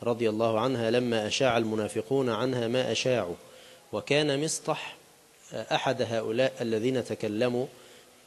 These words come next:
في عائشة رضي الله عنها وأرضاها، ورضي الله عن مصطح وغفر له. وكان الصديق رضي الله عنه يحسن إلى مصطح وينفق عليه، وكأنه قد نسي أو تناسى حق الإسلام وحق الإحسان وحق القرابة،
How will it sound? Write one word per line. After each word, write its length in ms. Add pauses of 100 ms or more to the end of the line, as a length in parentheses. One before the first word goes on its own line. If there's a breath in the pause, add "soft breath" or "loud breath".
(280)
في 240
عائشة 500 (280)
رضي 320
الله 300
عنها 260
وأرضاها، 520
ورضي 360
الله 280
عن 160
مصطح 300
وغفر 460
له. 120 (580 loud breath)
وكان 320
الصديق 500
رضي 220
الله 320
عنه 360
يحسن 600
إلى 300
مصطح 440
وينفق 540
عليه، 380 (960 loud breath)
وكأنه 800 (100)
قد 220
نسي 420
أو 120
تناسى 480
حق 320
الإسلام 580
وحق 340
الإحسان 600
وحق 340
القرابة، 640